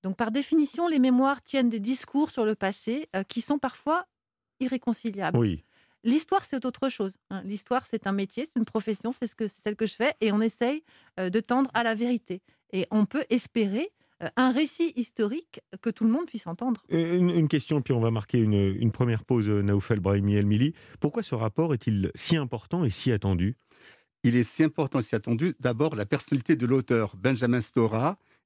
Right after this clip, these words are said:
Speaker 3: est un historien reconnu, notamment sur le sujet.
Speaker 2: Oui.
Speaker 3: Ça fait
Speaker 2: Non,
Speaker 3: quarante
Speaker 2: mais
Speaker 3: ans.
Speaker 2: au-delà de ça, ça veut dire que quand même, il reste un, un bou-, un boulot considérable à faire.
Speaker 3: Oui, ça fait quarante ans qu'il travaille sur le sujet.
Speaker 2: Oui.
Speaker 3: Il a plus de qua-, de quarante ouvrages. Donc, c-,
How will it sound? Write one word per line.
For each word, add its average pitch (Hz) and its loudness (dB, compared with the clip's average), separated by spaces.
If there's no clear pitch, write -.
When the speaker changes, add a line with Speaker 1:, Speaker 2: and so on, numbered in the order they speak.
Speaker 3:
est 135 2
un 127 4
historien 143 0
reconnu, 147 4
notamment 127 2
sur 110 -4
le 117 0
sujet. 139 0
Speaker 2:
Oui. 104 0
Speaker 3:
Ça 117 0
fait - -2
Speaker 2:
Non, 104 -12
Speaker 3:
quarante 151 2
Speaker 2:
mais 143 2
Speaker 3:
ans. 127 2
Speaker 2:
au-delà 139 2
de - -16
ça, 131 -4
ça 110 -8
veut 104 -2
dire 107 -2
que 104 -2
quand 110 -2
même, 131 -2
il 95 -4
reste 98 -2
un, 92 -2
un 95 0
bou-, 90 0
un 101 2
boulot 101 2
considérable 104 -2
à 139 -2
faire. 113 -2
Speaker 3:
Oui, 160 4
ça - -2
fait 117 -2
quarante 196 0
ans 143 2
qu'il 127 0
travaille 110 -2
sur 104 -4
le 101 0
sujet. 175 2
Speaker 2:
Oui. 117 0
Speaker 3:
Il 123 4
a 120 0
plus 185 -2
de 143 4
qua-, 120 -4
de 127 2
quarante 120 -2
ouvrages. 143 -2
Donc, 160 0
c-, - -4